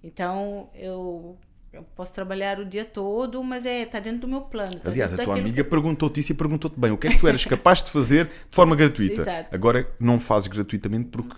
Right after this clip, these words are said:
Speaker 2: já mostraste mais
Speaker 1: Exato.
Speaker 2: de, de, ao longo do tempo o teu trabalho e o teu valor, não é?
Speaker 1: Sim.
Speaker 2: Mas é o que tu
Speaker 1: Mas eu
Speaker 2: gostas.
Speaker 1: fa-, sim, eu gosto daquilo que eu faço. Então,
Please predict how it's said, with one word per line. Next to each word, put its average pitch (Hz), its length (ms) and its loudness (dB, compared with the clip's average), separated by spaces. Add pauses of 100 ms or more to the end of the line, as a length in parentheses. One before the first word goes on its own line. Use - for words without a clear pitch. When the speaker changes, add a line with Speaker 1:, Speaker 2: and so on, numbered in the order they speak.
(100)
Speaker 2:
já 110 160 0
mostraste - 560 -4 (280)
mais 98 260 -4
Speaker 1:
Exato. 95 200 -8 (160)
Speaker 2:
de, - 240 -12
de, - 480 -16
ao 90 100 -6
longo 95 180 -8
do 95 100 -12
tempo 101 400 -14
o 98 80 -16
teu 95 120 -8
trabalho 95 360 -6
e - 40 -4
o - 20 -18
teu 101 140 -8
valor, 92 300 -6
não 90 100 -6
é? - 40 -4
Speaker 1:
Sim. 185 300 -12 (520)
Speaker 2:
Mas 208 220 -8
é 214 40 -2
o 214 40 -2
que 214 60 -2
tu 220 80 -2
Speaker 1:
Mas 214 100 -2
eu 247 160 0
Speaker 2:
gostas. 254 100 -6 (100)
Speaker 1:
fa-, 226 100 -12
sim, 262 280 -2
eu 240 120 -6
gosto 269 240 -4
daquilo 262 240 -6
que - 80 -4
eu 262 60 -6
faço. 214 380 -8
Então, 208 440 -6